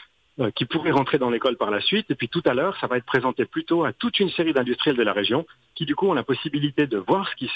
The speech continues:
fait dans le cadre de ces travaux de diplôme, de discuter avec les étudiants aussi, puis, euh, aller savoir peut-être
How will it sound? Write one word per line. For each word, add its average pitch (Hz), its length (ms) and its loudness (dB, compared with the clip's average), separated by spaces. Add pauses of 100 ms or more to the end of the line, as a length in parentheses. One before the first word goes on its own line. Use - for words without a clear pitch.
fait 208 80 -2 (160)
dans 113 80 2
le 104 80 -2
cadre 123 220 0
de 107 160 -2
ces 123 60 -2
travaux 117 260 0
de 117 60 -8
diplôme, 151 400 0 (260)
de 110 60 0
discuter - 500 -2
avec 131 200 -2
les 120 160 0
étudiants 117 300 0
aussi, 202 300 -2
puis, 120 200 2
euh, 101 160 2
aller 120 240 0
savoir 131 300 0
peut-être 127 400 -2